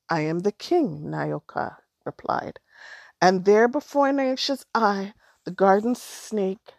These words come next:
changed shape. "I am the king. I am also the hungry boy with whom you shared a yam in the forest, and the old woman to whom you made a gift of sunflower seeds.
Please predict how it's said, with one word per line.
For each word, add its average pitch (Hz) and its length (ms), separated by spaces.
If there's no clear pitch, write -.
changed 180 560
shape. - 560
"I 254 140
am 302 260
the 254 180
king. 185 600
I 214 80
am 214 260
also 240 440
the 240 160
hungry 233 360
boy 220 400
with 208 280
whom 240 240
you 226 120
shared 220 400
a 220 60
yam 214 460
in 208 100
the 208 220
forest, 185 360
and 233 200
the - 160
old 247 440
woman 214 520
to 214 140
whom 220 420
you 214 160
made 214 460
a 190 120
gift 240 320
of 202 120
sunflower 202 760
seeds. - 480